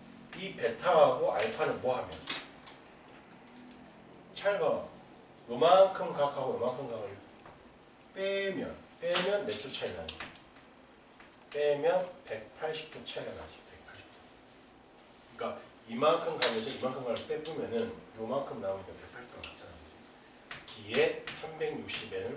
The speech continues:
꼭 붙여줘라. 일반각. 그 다음에 세 번째는 X축에 대해서 대칭이 돼요. 두 개가. X축에 대해서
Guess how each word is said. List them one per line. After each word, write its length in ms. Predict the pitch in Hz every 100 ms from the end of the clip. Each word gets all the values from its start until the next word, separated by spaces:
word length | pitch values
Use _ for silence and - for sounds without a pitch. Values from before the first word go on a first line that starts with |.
| -
꼭 240 | 175 180 -
붙여줘라. 560 | - - - - - - - - - - - - - - - - - - - - - - - - - -
일반각. 520 | - - 82 85 - - - - - - - - -
그 80 |
다음에 220 | 135 147 -
세 220 | - 180
번째는 600 | 190 190 - - 220 - - - - - - - - -
X축에 1120 | 175 214 214 - 196 180 - - 170 170 170 170
대해서 840 | 127 117 120 120 117 135 143 - - -
대칭이 800 | - 110 110 - - 147 139 95 -
돼요. 120 | - - - - -
두 120 | 101
개가. 140 | 95 92 80 - - - - - - - - - - -
X축에 580 | 143 165 - - - 123
대해서 200 | 107 82